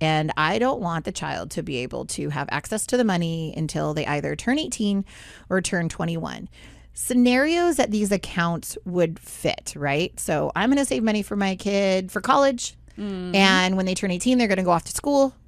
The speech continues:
Speaker 1: and I want them to be able to have it to spend on college tuition. That would be an ugma, right? So
Speaker 2: Mm-hmm.
Speaker 1: they get the money at eighteen. Now, if your kid is seventeen and going off to school, you as the custodian can still write a check from it and pay for their college.
Speaker 2: Yep.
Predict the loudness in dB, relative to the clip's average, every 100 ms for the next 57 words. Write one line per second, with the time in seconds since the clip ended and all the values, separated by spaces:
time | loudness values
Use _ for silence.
0 | -4 0 2 2 2 0 0 2 2 2
1 | 0 2 2 2 2 2 2 2 0 -6
2 | 0 0 2 0 -2 0 0 0 -4 -6
3 | -8 -12 -20 -20 -20 -20 -20 -20 -20 -20
4 | -20 -12 -4 0 0 -2 -4 -4 -6 -6
5 | -10 4 4 4 0 0 -4 -8 -8 -2
6 | 0 0 -2 0 2 4 2 2 4 4
7 | 4 2 0 -2 -4 0 2 0 -2 -16
8 | -20 -20 -20 -8 -4 0 2 4 2 6
9 | 6 6 4 2 4 2 2 0 0 -2
10 | 2 2 0 -6 -2 2 4 2 0 -4
11 | -2 0 0 0 -2 -2 -2 -2 -4 -2
12 | 0 2 0 0 -4 -2 -2 -2 -2 -4
13 | -2 -2 -2 -2 -4 -8 -20 -12 -12